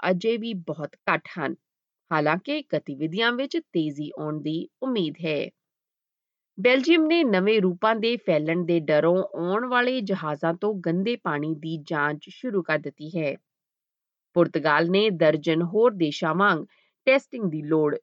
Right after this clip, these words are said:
ਸ਼ੁਰੂ ਕੀਤੀ ਹੈ। ਆਸਟ੍ਰੇਲੀਆ ਨੇ ਵੀ ਚੀਨ ਤੋਂ ਆਉਣ ਵਾਲੇ ਯਾਤਰੀਆਂ ਲਈ ਆਪਣੀ ਖੁਦ ਦੀ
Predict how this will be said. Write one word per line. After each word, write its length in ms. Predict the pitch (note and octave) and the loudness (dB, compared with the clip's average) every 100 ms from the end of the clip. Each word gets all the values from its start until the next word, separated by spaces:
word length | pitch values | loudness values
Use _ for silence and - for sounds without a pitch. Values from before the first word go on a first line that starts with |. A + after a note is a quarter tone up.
| _ | _
ਸ਼ੁਰੂ 320 | _ D4 A3 F#3+ | _ -4 -2 -2
ਕੀਤੀ 380 | E3 D#3+ D3+ D#3+ | -6 -10 -6 0
ਹੈ। 220 | E3+ D3 - _ _ _ _ _ _ _ _ _ _ _ - | 2 2 -2 _ _ _ _ _ _ _ _ _ _ _ 2
ਆਸਟ੍ਰੇਲੀਆ 500 | C4 - C#4+ D4+ E4+ | 2 2 0 2 4
ਨੇ 160 | D4+ | 2
ਵੀ 140 | D4+ D4 | 2 -2
ਚੀਨ 320 | - G#3 G#3+ | -2 -4 -2
ਤੋਂ 180 | A#3+ A#3+ - | -2 -2 0
ਆਉਣ 280 | E3 F3 | 0 2
ਵਾਲੇ 220 | F3+ F#3 G3 | 2 4 4
ਯਾਤਰੀਆਂ 640 | E3+ D3 D3 - F3 F3 | 4 0 0 -6 -2 0
ਲਈ 240 | F3 G3 - | 2 0 -2
ਆਪਣੀ 460 | D3 F#3 - A#3+ B3+ - | -4 -6 -8 -8 -8 -10
ਖੁਦ 280 | - D4+ B3 | -10 -8 -8
ਦੀ 240 | G3 F#3 | -6 -6